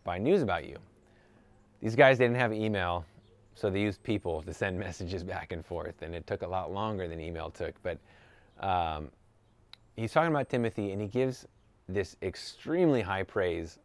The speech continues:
that I would love someone to say about me at some point. But he says, "I have no one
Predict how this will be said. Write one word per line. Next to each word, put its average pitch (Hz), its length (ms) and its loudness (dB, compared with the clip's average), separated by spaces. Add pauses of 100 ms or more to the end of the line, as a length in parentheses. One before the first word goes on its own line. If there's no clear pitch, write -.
(140)
that 104 160 0
I 117 140 -2
would 107 220 2
love 113 560 2 (880)
someone 101 340 -2
to 82 60 -4
say 82 180 -2
about 80 260 -4
me 78 240 -10 (100)
at - 140 -14
some 82 180 -8
point. 78 300 -12 (320)
But 107 100 2
he 123 80 2
says, 92 440 0 (1700)
"I 120 120 0
have 123 140 4
no 107 280 2
one 123 220 2